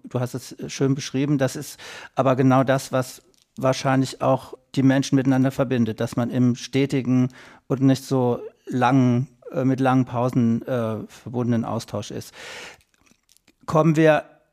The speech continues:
mal ins Jahr, ich sag mal, in die, die achtziger, siebziger, achtziger Jahre. Auch da gibt es dann,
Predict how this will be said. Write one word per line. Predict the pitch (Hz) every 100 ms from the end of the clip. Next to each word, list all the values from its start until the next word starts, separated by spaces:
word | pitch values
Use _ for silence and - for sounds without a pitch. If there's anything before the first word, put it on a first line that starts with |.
| -
mal | 147 143 151
ins | 156 135 -
Jahr, | 139 143 156 - - -
ich | 135
sag | 151 151
mal, | 139 -
in | 135
die, | 139 120 - 135
die | - -
achtziger, | 156 302 - 147 139 127
siebziger, | 151 170 160 143 123
achtziger | 165 - 147 135
Jahre. | 123 120 147 160 151 - - -
Auch | - 143 139
da | - 123 139 175
gibt | 151 151 -
es | 143 -
dann, | 123 143 180